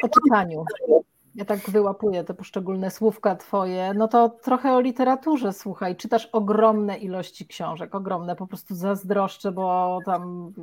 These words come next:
jestem w malutkim odsetku, chociaż staram się czytać codziennie. Masz też doktorat z literaturoznawstwa. Powiedz, e,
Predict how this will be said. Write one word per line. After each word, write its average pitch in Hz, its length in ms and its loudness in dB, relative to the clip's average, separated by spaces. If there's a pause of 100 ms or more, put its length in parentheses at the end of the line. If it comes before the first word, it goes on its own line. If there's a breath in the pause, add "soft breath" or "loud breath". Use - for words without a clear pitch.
jestem 185 560 -4
w 180 200 -6
malutkim 220 460 8
odsetku, 220 540 4
chociaż 220 260 0
staram 214 320 2
się 208 120 -8
czytać 202 340 -8
codziennie. 175 540 -8 (920 loud breath)
Masz 240 180 2
też 277 160 4
doktorat 196 520 2
z 156 40 -12
literaturoznawstwa. 170 1080 -8
Powiedz, 202 600 -6
e, 202 420 0